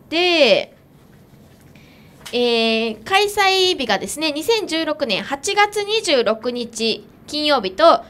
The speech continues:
二十七日の土曜日、各日五十名までとなっております。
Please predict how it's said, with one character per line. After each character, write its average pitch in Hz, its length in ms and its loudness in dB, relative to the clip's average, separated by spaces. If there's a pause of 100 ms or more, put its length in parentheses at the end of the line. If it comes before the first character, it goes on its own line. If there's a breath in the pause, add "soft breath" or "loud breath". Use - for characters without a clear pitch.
(100)
二 403 140 -2
十 330 200 2
七 208 260 -4
日 196 280 -10
の 151 160 -8
土 208 100 -2
曜 349 260 2
日、 196 280 -4 (340 loud breath)
各 349 300 -4
日 233 280 -6
五 208 160 2
十 339 140 -2 (240)
名 330 420 0 (300)
ま 208 160 -4
で - 180 -8 (280)
と 403 100 -2
な 403 100 2
っ - 60 -10
て 233 80 -2
お - 40 0
り 147 80 -8
ま 113 160 -8
す。 - 140 -16